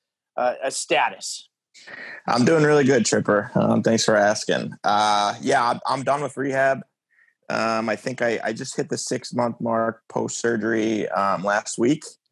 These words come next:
Speaker 2: So that was an exciting time. But, yeah, I'm full-blown in the gym. Um, I'm skating twice a week. Yeah, I'm just, I'm just trying to get as strong as possible and just kinda waiting to see, uh, you know, when, what,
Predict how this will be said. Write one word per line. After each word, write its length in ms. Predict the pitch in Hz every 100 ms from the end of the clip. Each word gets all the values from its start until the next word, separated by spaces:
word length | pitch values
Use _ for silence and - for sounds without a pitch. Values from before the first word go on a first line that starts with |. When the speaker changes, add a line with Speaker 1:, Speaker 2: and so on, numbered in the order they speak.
| _ _ _
Speaker 2:
So 100 | - -
that 120 | 98
was 140 | 92
an 80 | 90
exciting 460 | 90 - 92 69 -
time. 340 | - 101 117
But, 120 | 104
yeah, 220 | 107 107 104
I'm 120 | 117
full-blown 640 | - 123 117 113 110 110
in 100 | 104
the 80 | 98
gym. 560 | 101 120 123 123 123 - _ -
Um, 500 | 110 104 104 101 101
I'm 100 | -
skating 540 | - 123 123 120 120
twice 320 | 117 120 117
a 40 | 113
week. 360 | 113 117 113 - - _ _ _ _ _ -
Yeah, 220 | 110 156
I'm 140 | 127
just, 360 | 104 113 - - - _ _ _ -
I'm 100 | 113
just 160 | 117
trying 180 | - 117
to 60 | 117
get 100 | 117
as 80 | 117
strong 240 | - 117
as 100 | 113
possible 520 | - 113 135 - 110 - -
and 220 | 95 104
just 160 | 107
kinda 220 | - 107 104
waiting 460 | 113 113 104 101
to 100 | 101
see, 420 | - - 110 107 98
uh, 360 | 95 92 90 107 _ _ _ _ _ _ _ _ _ 107
you 60 |
know, 120 | 110 104
when, 220 | 107 107 -
what, 240 | 107